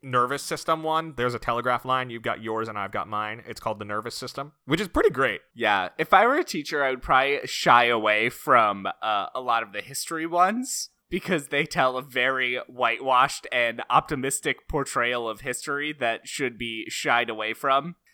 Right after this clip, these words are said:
Speaker 2: such as in
Speaker 1: Yes.
Speaker 2: Elbow Room.
Speaker 1: Elbow Room's a little dicey. <laughs>
Speaker 2: That one, ooh, and The Great American Melting Pot. I mean,
Speaker 1: Yes.
Speaker 2: it's like
Speaker 1: I
Speaker 2: a
Speaker 1: love the
Speaker 2: hopeful
Speaker 1: cartoon
Speaker 2: vision for the
Speaker 1: visual.
Speaker 2: future.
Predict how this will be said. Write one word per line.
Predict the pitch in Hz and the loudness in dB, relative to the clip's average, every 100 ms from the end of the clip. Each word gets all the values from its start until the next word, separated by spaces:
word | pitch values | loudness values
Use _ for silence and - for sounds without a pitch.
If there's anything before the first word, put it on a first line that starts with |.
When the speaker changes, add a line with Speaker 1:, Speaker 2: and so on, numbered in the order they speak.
| _ | _
Speaker 2:
such | - 160 | -4 -2
as | 180 165 | -2 -2
in | 160 160 | -2 0
Speaker 1:
Yes. | 139 123 170 | 2 2 6
Speaker 2:
Elbow | 214 202 131 | 6 6 2
Room. | 113 110 110 98 110 147 _ - | 2 -2 -4 -4 -6 -12 _ 8
Speaker 1:
Elbow | 262 269 | 10 12
Room's | 262 254 214 | 10 8 4
a | 190 | 2
little | 165 147 | 2 0
dicey. | 107 90 156 - - - | -2 -2 -2 -4 -8 -12
<laughs> | _ _ | _ _
Speaker 2:
That | 151 165 | 6 6
one, | 170 156 135 123 117 - - _ _ - | 6 0 0 -2 -6 -8 -10 _ _ -6
ooh, | 143 135 - _ - | -4 -4 -10 _ -4
and | 156 | -2
The | 151 | -2
Great | 147 151 147 | -6 -4 -2
American | 156 151 156 170 135 | 0 0 0 -2 -4
Melting | 113 120 147 135 | -2 -2 -6 -6
Pot. | - 151 170 - _ _ - | 0 2 2 0 _ _ -6
I | 180 | -2
mean, | 185 | 4
Speaker 1:
Yes. | 214 - | 6 4
Speaker 2:
it's | 190 | -2
like | 180 - - _ - - | -6 -8 -20 _ -20 6
Speaker 1:
I | 208 | 6
Speaker 2:
a | |
Speaker 1:
love | 202 214 247 | 8 6 6
the | |
Speaker 2:
hopeful | 240 - | 2 4
Speaker 1:
cartoon | 190 - 190 | 4 4 -2
Speaker 2:
vision | 165 | 0
for | 151 | -2
the | 156 | 0
Speaker 1:
visual. | 196 202 233 247 | 0 2 2 0
Speaker 2:
future. | - 170 | -8 -12